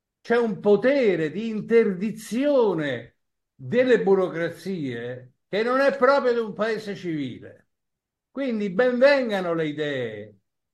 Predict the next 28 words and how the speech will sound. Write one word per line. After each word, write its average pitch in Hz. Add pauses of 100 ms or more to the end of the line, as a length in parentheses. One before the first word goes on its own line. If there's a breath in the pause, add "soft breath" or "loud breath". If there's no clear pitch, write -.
(120)
ma 190
poi 269
chi 262
le 240
mette 202
in 180
pratica? 117
Chi 302
ha 240
il 196
potere 196
di 160
metterle 165
in 139
pratica? 117 (800)
Per 170
quanto 247
riguarda 226
i 240
tossici, 247
poi 214
il 160
potere 180
sta 160
nelle 151
mani 165
delle 151
asl, 120